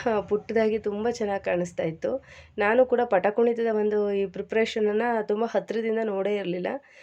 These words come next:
ಇದೇ ಮೊದಲು ನೋಡಿದ್ದು. ತುಂಬ ಚೆನ್ನಾಗಿತ್ತು. ಈ ಹಾಗೆ ದೇವಿಯ ಒಂದು, ಆ, ದರ್ಶನವನ್ನು ಮಾಡಿಕೊಂಡು, ಆಕೆ ಆಶೀರ್ವಾದವನ್ನು ಪಡ್ಕೊಂಡು, ನಮ್ಮ ಸ್ನೇಹ ಬಳಗಕ್ಕೆ ಎಲ್ಲರಿಗೂ ಒಳ್ಳೆಯದಾಗಲಿ ಅಂತ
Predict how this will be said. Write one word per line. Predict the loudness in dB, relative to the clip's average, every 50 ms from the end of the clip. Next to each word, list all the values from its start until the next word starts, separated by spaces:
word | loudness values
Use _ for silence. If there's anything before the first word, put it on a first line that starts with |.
| -20 -20 _ -4
ಇದೇ | -2 2 2 4
ಮೊದಲು | 4 4 2 2 4 4 4
ನೋಡಿದ್ದು. | 4 4 4 2 0 0 0 0 0 0 -2 -12 _ _ _
ತುಂಬ | -4 -2 0 0
ಚೆನ್ನಾಗಿತ್ತು. | 0 0 -2 -2 0 0 0 0 -2 -4 -4 -6 -6 -6 -6 -8 _ _ -20 -20 -18 -18 -20 -20 _ _ -6 -4
ಈ | -2 -2
ಹಾಗೆ | -2 0 0 2 2 2 4 4
ದೇವಿಯ | 6 6 6 6 6 4
ಒಂದು, | 4 4 4 4 6 4 4 4 2 -8 -12 -8 -6
ಆ, | -2 0 0 2
ದರ್ಶನವನ್ನು | 4 2 2 2 0 0 2 2 2 2 2
ಮಾಡಿಕೊಂಡು, | 2 2 2 0 0 -2 -2 0 2 2 2 0 0 -4 -12 -20 -20 -16 _ -6
ಆಕೆ | -6 -2 0 2
ಆಶೀರ್ವಾದವನ್ನು | 2 2 0 0 -4 -2 0 0 0 0 0 0 0 0 0 0
ಪಡ್ಕೊಂಡು, | 0 -2 0 0 -2 -2 -2 -2 -2 -4 -6 -8 -8
ನಮ್ಮ | -6 -4 -2 0 0
ಸ್ನೇಹ | -2 -2 -4 -4 -2 -2 -2 -2
ಬಳಗಕ್ಕೆ | -2 0 0 0 0 0 -2 -2 -2 -4 -4 -4 -6 -12 -20 -20 -20 _ _ -2
ಎಲ್ಲರಿಗೂ | 0 2 2 4 4 4 4 4 2
ಒಳ್ಳೆಯದಾಗಲಿ | 4 4 6 4 4 4 4 2 0 -2 -2
ಅಂತ | -4 -2 0